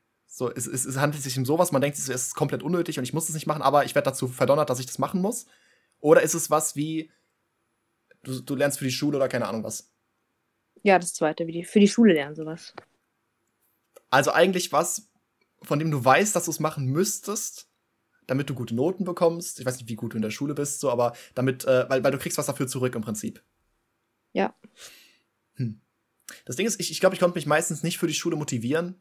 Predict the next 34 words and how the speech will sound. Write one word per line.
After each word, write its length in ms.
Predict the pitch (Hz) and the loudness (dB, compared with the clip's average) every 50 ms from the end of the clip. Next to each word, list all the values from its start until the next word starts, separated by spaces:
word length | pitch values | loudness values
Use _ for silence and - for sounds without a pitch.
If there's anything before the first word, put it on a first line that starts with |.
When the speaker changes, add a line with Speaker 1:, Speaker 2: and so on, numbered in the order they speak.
| - - | -12 -2
Speaker 1:
gerade 240 | 127 135 160 165 | 2 2 4 4
ab 100 | 156 - | 2 0
der 100 | - 135 | 0 -2
Oberstufe, 480 | 139 143 147 143 - 151 139 - 151 127 | -2 -2 -4 -4 -4 -6 -6 -6 -2 0
weil 100 | 135 131 | 0 0
ich 120 | 127 - | 0 -2
eigentlich 260 | - 127 123 113 117 - | -2 -2 -2 -4 -4 -4
wusste, 460 | 151 156 - - - 156 151 143 - - | -4 -4 -4 -4 -2 -2 -2 -4 -6 -8
ich, 220 | 131 - - - - | -8 -8 -8 -8 -10
ich 120 | - - | -12 -6
komm 180 | - 151 143 143 | -4 -2 -2 -2
ab 100 | 131 - | -2 -2
hier 180 | - 143 143 - | -2 -2 -2 -2
irgendwie 200 | - 143 131 127 | -2 -4 -4 -4
ganz 200 | 131 123 123 - | -2 -4 -4 -4
gut 200 | - 123 120 - | -6 -8 -6 -6
ohne 180 | 135 135 135 | -4 -2 0
Lernen 260 | 131 123 120 113 113 110 | 0 2 2 0 0 0
durch 240 | 143 156 160 - | -2 -2 -2 -2
und 40 | 120 | -6
das 120 | 117 - - | -8 -8 -4
klappt 240 | - 151 147 - | -4 -4 -4 -4
schon, 240 | - - - 147 135 | -6 -8 -8 -8 -8
das, 200 | 127 110 107 - - | -8 -8 -8 -10 -10
das, 140 | - - | -10 -10
ich 100 | - - | -10 -8
krieg 160 | - - 147 - | -6 -6 -6 -6
das 100 | 131 - | -8 -6
schon 140 | - 113 | -4 -4
hin 160 | 135 160 175 151 | -2 -2 -2 -4
und 60 | - | -4
es 80 | - - | -2 0
hat 120 | 135 123 | 0 0
auch 160 | 123 - - | -2 -6 -12